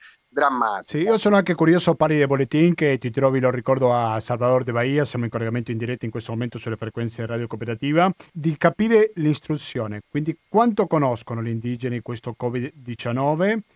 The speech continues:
Speaker 2: In realtà neanche noi lo conosciamo troppo, ma almeno le misure base, per esempio della mascherina, del lavarsi le mani, del distanziamento,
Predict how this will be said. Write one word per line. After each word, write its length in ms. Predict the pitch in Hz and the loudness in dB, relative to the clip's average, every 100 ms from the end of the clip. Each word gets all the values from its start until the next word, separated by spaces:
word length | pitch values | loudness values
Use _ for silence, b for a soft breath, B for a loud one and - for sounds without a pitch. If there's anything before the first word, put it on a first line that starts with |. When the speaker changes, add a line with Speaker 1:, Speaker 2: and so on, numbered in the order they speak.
| b | b
Speaker 2:
In 120 | 113 | -4
realtà 260 | 131 131 175 | -2 2 4
neanche 300 | 165 135 151 | 4 2 4
noi 180 | 165 | 4
lo 80 | 143 | 4
conosciamo 420 | 139 139 131 139 123 | 2 0 2 0 0
troppo, 420 | 139 131 117 123 | 0 0 2 -2
ma 420 | 127 123 123 143 | 0 0 -2 -6
almeno 420 | - 139 139 165 170 | -8 -4 0 2 2
le 100 | 160 | 2
misure 380 | 156 - 156 | 2 2 0
base, 420 | 147 147 156 165 147 | 4 4 4 0 -2
per 140 | 131 | -2
esempio 320 | 120 131 127 | -4 -4 -4
della 160 | 123 120 | -4 -2
mascherina, 680 | 127 - 127 123 123 127 123 | -4 -4 -4 -2 -2 -2 0
del 80 | 120 | 0
lavarsi 340 | 123 123 - | 0 -2 -6
le 80 | 123 | -4
mani, 500 | 120 120 123 123 123 | 0 0 0 -2 -4
del 220 | 123 120 | -6 -6
distanziamento, 1000 | 127 117 123 113 120 123 123 123 135 131 | -8 -6 -6 -4 -4 -2 -2 -4 -2 -2